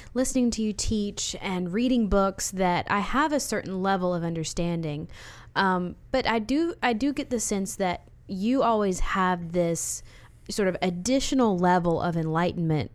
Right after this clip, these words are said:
that <laughs> comes when you're answering questions that I have or when you're just teaching. Um,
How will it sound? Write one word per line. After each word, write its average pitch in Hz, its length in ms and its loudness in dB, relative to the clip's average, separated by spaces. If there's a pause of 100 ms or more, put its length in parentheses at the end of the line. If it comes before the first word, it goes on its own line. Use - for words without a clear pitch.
(140)
that 202 160 2
<laughs> - 20 -6
comes 196 400 0
when 196 140 2
you're 180 220 -2
answering 180 520 -2
questions 226 460 0
that 214 120 4
I 208 80 2
have 196 320 2
or 180 100 0
when 180 160 -2
you're 165 80 -6
just 165 220 -8
teaching. 208 480 -4 (400)
Um, 196 520 2